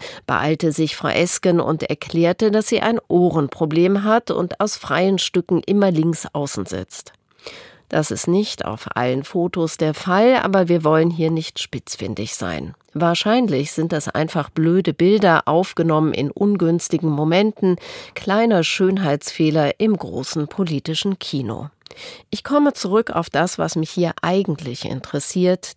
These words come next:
der Raum. Wie werden die vier Wände genutzt, nicht nur medienwirksam für Kameras und Fotos, sondern von den Einzelnen, die atmen, denken und reden? Wie und wo können sie debattieren, streiten, sich verständigen auf das,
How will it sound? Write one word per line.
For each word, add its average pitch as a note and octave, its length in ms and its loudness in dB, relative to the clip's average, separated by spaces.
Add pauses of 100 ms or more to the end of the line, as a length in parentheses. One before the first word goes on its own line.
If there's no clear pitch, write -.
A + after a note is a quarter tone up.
(140)
der G3+ 200 2
Raum. C#3 460 -2 (540)
Wie A3 400 2
werden G#3 280 4
die E3 140 2
vier A#3 420 0
Wände F#3+ 300 2
genutzt, D#3+ 640 -2
nicht G3+ 340 0
nur F3+ 160 4
medienwirksam D#3 1120 2
für E3 160 -2
Kameras E3+ 640 0
und C#3+ 200 -4
Fotos, F#3 600 -2
sondern C4 480 2
von G#3+ 240 0
den A3+ 180 0 (100)
Einzelnen, C#3+ 760 0 (400)
die E3+ 200 0
atmen, A#3 640 0 (140)
denken F3+ 560 2
und F3+ 280 -4
reden? G3+ 460 -4 (140)
Wie A3+ 360 0
und D3+ 360 -2
wo G#3 260 6
können F#3+ 400 2
sie E3 240 2
debattieren, E3+ 960 0
streiten, E3 800 -2
sich - 240 -4
verständigen G3 640 0
auf - 220 -2
das, F#3+ 320 0